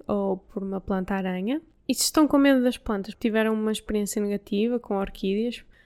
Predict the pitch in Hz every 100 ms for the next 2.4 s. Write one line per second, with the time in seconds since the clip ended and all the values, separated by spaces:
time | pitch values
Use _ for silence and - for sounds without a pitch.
0 | _ - 220 214 220 214 208 220 208 220
1 | - - 214 202 196 196 - 196 190 -
2 | 202 202 -